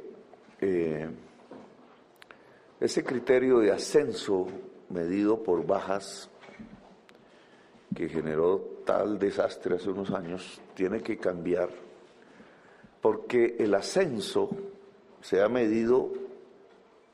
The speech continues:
al contrario, es porque se impidió la masacre, se impidió la muerte del líder social,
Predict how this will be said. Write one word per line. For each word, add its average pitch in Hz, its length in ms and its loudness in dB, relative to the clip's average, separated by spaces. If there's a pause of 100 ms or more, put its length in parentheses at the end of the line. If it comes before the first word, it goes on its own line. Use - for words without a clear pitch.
al 85 180 -8
contrario, 98 640 0 (1200)
es 90 200 0
porque 95 720 -2
se - 160 -2
impidió 87 440 0
la 110 120 2
masacre, 101 600 -4 (800)
se 90 260 -4
impidió 85 640 0
la 120 140 2
muerte 107 440 -2
del 95 180 2
líder 92 260 0
social, 90 640 -4